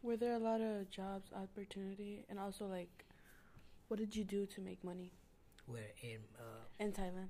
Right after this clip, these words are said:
Speaker 2: in Thailand. In Thailand, I, we don't have a special job over there, and also there's no job. Uh, in order to do that, you just work, like, we call the,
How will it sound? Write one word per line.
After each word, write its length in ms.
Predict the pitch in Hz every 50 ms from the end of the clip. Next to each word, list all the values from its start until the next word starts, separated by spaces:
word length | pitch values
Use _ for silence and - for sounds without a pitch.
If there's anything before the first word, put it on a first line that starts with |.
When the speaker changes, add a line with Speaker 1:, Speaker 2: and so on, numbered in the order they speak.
| - - -
Speaker 2:
in 100 | 131 127 117
Thailand. 420 | - - 123 123 120 117 117 123 - - - - - - - -
In 180 | 220 185 165
Thailand, 600 | 151 160 196 208 226 226 190 170 160 160 156 160
I, 120 | 165 156 151 151 - - - - - - - - - - - - - - - - - - - - - - - - - - - - - -
we 80 | - 214
don't 120 | 202 208
have 140 | 214 196 180
a 300 | 143 135 127 120 117 110 - - - - - - - - - - - - - - -
special 420 | - - - - 160 147 - 165 147
job 380 | 143 127 131 131 135 135 135 131 - 139
over 160 | 139 127 127
there, 300 | 120 120 131 135 135 139 160 - - - - -
and 120 | 131 131
also 140 | 135 135 131 139
there's 180 | 139 139 135 131
no 120 | 135 135
job. 300 | 131 - 170 170 170 131 - - - - - - - - - - - - - - - - - - - - - - - - - - - - - -
Uh, 500 | 123 123 120 120 117 117 113 110 113 110 110 - - - - - - -
in 140 | 151 139 139
order 200 | 143 147 147 147
to 140 | 147 - 120
do 180 | 117 139 143 131
that, 360 | 131 135 139 139 135 139 - - - - - - -
you 100 | 127 127
just 280 | 131 143 135 135 131 131
work, 200 | 123 123 127 123 127
like, 180 | 127 131 123 - - - - - - - - - - - - - - - - - - - - - - -
we 80 | 127 131
call 200 | - - 127 127
the, 220 | 120 123 120